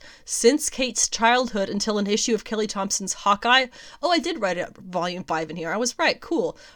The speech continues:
Volume five that revealed that she was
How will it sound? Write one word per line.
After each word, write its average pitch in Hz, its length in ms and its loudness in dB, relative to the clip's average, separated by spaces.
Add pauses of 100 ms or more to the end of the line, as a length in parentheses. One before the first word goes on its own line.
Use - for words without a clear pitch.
Volume 208 320 4
five 202 560 2 (320)
that 196 240 4
revealed 226 440 4
that 202 180 2
she 233 200 0
was 214 220 0